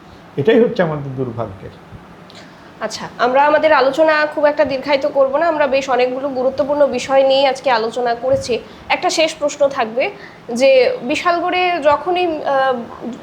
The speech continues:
Speaker 2: জনসভা হয়, মিছিল হয় শাসক শিবিরের, তখন জনসমর্থন আমরা দেখতে পাই বেশ ভালো। সে জায়গায় দাঁড়িয়ে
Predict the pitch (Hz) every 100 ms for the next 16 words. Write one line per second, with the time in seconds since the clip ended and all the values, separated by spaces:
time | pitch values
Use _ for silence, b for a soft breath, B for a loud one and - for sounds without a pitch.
0 | 220 262 285 320 302 302 294 294 285 254
1 | 254 320 302 285 269 262 269 240 285 277
2 | 285 254 269 277 269 269 311 320 320 302
3 | 269 240 254 302 - 285 294 302 330 302
4 | 302 254 247 269 269 262 254 269 - 202
5 | 120 - - - 349 339 320 359 330 330
6 | 349